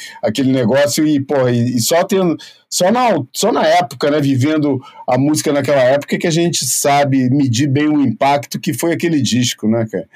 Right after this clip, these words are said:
É, foi surpreendente, foi um disco que fez muita gente que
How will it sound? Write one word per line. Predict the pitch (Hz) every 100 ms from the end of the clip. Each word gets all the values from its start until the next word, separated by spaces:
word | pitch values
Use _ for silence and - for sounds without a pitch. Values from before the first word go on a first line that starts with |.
| - - _ -
É, | 104 107
foi | 107 117
surpreendente, | 135 131 165 143 156 151
foi | 180
um |
disco | 151 190 -
que |
fez | 214 180
muita | 160 214 214
gente | 139 170 180 -
que | - 175